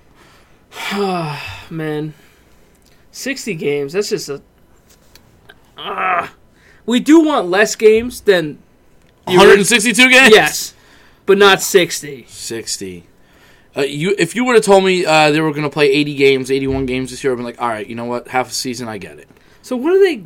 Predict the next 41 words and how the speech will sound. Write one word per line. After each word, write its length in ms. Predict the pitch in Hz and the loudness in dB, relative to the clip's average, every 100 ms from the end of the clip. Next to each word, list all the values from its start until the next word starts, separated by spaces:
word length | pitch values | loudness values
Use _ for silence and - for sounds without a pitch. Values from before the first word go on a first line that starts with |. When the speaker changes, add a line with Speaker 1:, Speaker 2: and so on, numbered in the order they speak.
| 160 | -4
Speaker 1:
like, 220 | 233 175 | -4 -4
what 220 | - 226 | -10 -6
are 20 | |
they 100 | 320 | -4
planning 300 | 339 294 240 | -4 -4 -4
on 60 | 160 | 0
doing? 360 | 214 277 156 | -2 0 -4
Playing, 240 | 139 208 202 | -6 -6 -4
like, 160 | 170 | -4
every, 400 | - 190 202 196 160 _ _ - | -6 -8 -8 -14 -18 _ _ -6
like, 300 | 151 147 _ _ _ _ _ _ | -6 -6 _ _ _ _ _ _
have 240 | - 190 196 | -6 -2 0
a 40 | |
series 380 | 190 185 196 202 | -2 4 4 4
and 100 | 180 | 0
then 220 | 160 156 143 | -6 -8 -8
one 180 | 151 165 | -8 -4
day 140 | 165 | -2
off? 480 | 143 139 226 - _ _ _ _ - - | -2 -4 -6 -10 _ _ _ _ -20 2
Speaker 2:
Well, 140 | 135 | 4
Speaker 1:
And 40 | 156 | 6
then 40 | |
next 0 | |
Speaker 2:
apparently 320 | 165 175 175 | 2 2 0
Speaker 1:
series? 160 | 190 254 | 0 0
Speaker 2:
July 280 | 135 147 147 | 2 4 2
first 280 | 156 147 107 | 0 -8 -8
is 80 | |
the 100 | 92 | -14
start. 360 | 95 - 92 80 _ _ _ _ - | -14 -12 -12 -14 _ _ _ _ -8
Speaker 1:
Well, 80 | 185 | 0
that's 220 | 226 214 | 2 0
start 240 | - 233 | 0 4
of 80 | 196 | 4
spring 220 | - 190 | 2 -8
training. 480 | 156 - 190 135 113 _ _ | -8 -6 -4 -6 -12 _ _
Speaker 2:
Oh, 160 | 113 104 | -10 -10
Jesus 380 | 92 104 90 - | -10 -16 -16 -18
God. 380 | 98 87 73 _ _ _ _ _ _ | -14 -14 -14 _ _ _ _ _ _
Speaker 1:
And 140 | 180 190 | -6 -2
then 380 | 180 170 156 | 0 0 -2